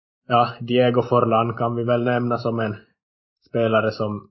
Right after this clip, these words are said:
han var väl bara där tre säsonger, men han fick ju riktigt stor fart på karriären och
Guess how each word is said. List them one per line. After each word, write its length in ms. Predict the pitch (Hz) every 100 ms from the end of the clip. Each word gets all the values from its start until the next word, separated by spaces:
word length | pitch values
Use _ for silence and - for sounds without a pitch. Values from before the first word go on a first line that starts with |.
| _
han 180 | - 117
var 80 | 120
väl 140 | 120
bara 180 | 120 120
där 180 | 120 117
tre 280 | 120 117
säsonger, 560 | 117 113 117 113 110 104
men 160 | 104 107
han 160 | 107
fick 220 | 110 110
ju 100 | 113
riktigt 420 | 107 117 - 113 -
stor 220 | 117 107
fart 360 | 113 107 -
på 80 | 107
karriären 600 | 107 104 107 104 101 104
och 160 | 98